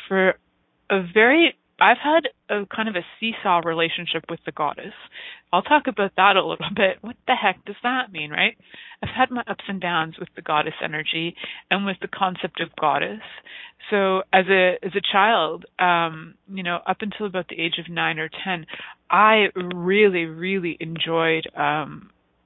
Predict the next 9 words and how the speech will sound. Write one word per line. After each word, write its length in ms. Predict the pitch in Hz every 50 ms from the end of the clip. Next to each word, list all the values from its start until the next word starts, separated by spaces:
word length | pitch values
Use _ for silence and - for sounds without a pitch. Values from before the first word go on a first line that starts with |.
| _ _
the 180 | - 165 151 175
male-dominated 720 | 165 165 160 160 165 156 165 156 151 156 156 - - 143 - - -
church, 260 | 190 196 - - - -
actually. 500 | - - - - - - - - - 156 - - - - - -
I 60 | -
really 400 | 170 165 160 180 185 196 214 220
loved 320 | 202 175 170 165 151 - 170 -
going 440 | 165 160 160 160 160 156 160 160 151 - -
to 340 | - 170 160 160 156 151 151